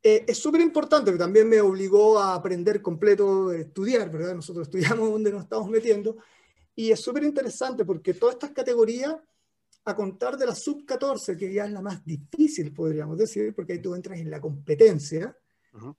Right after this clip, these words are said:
Speaker 1: y ahí ya entra todo un tema ya que juegos nacionales, que entre las regiones juegan, después hay un campeón nacional, e incluso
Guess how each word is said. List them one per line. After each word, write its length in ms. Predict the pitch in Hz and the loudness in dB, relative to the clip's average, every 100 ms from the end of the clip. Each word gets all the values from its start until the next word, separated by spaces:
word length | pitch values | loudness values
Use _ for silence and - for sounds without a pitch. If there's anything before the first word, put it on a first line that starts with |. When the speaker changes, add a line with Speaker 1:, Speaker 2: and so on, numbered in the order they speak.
| _ | _
Speaker 1:
y 140 | 175 | -8
ahí 160 | 170 185 | -2 0
ya 160 | 185 | 0
entra 240 | 185 185 180 | -2 -4 -2
todo 120 | 190 233 | 2 2
un 100 | 233 | 6
tema 320 | 226 240 233 | 4 6 4
ya 480 | 226 226 220 220 214 | 4 4 0 0 2
que 360 | 196 180 175 190 | 2 2 0 -4
juegos 260 | 190 180 151 | -6 -6 -8
nacionales, 880 | 143 - 165 247 262 254 247 226 | -10 -10 -6 -4 -2 2 2 2
que 180 | - 165 | -2 -8
entre 200 | 160 156 | -8 -10
las 100 | 151 | -12
regiones 320 | - 185 160 | -12 -12 -12
juegan, 680 | - 262 262 254 247 233 233 | -6 -2 -2 -2 -4 -6 -6
después 240 | 190 185 | -6 -6
hay 40 | 175 | -6
un 60 | |
campeón 280 | 170 160 175 | -8 -6 -6
nacional, 520 | 156 - 190 254 285 | -6 -6 -4 -4 -4
e 60 | 226 | -4
incluso 540 | 202 202 247 262 254 | -4 -4 -6 -6 -8